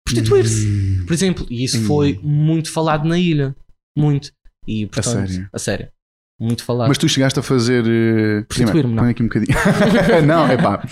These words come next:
Speaker 2: Põe, põe o microfone um bocadinho mais para cima.
Speaker 1: Houveram propostas.
Speaker 2: A sério?
Speaker 1: A sério, houveram. Uma das muitas histórias, porque as outras foram,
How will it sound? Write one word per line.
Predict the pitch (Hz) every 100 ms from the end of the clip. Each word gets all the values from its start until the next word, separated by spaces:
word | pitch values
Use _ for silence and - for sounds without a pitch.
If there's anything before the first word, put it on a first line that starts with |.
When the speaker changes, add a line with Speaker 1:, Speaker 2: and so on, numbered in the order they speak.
| - - 349 262 240
Speaker 2:
Põe, | 160 143
põe | 131
o | 143
microfone | 135 131 131
um |
bocadinho | 123
mais | 117
para | -
cima. | 104 107 147 -
Speaker 1:
Houveram | 151 160 196
propostas. | - 113 - - 85 -
Speaker 2:
A | -
sério? | 123 92 78 87 -
Speaker 1:
A | -
sério, | - 107 113 -
houveram. | 120 104 101 - - -
Uma | 208 208 196 185 175 170 170
das | 165 170
muitas | 175 139
histórias, | - 123 123
porque | - 135 -
as | 143 151
outras | - 139 -
foram, | - 147 139 135 127 127 123 117 117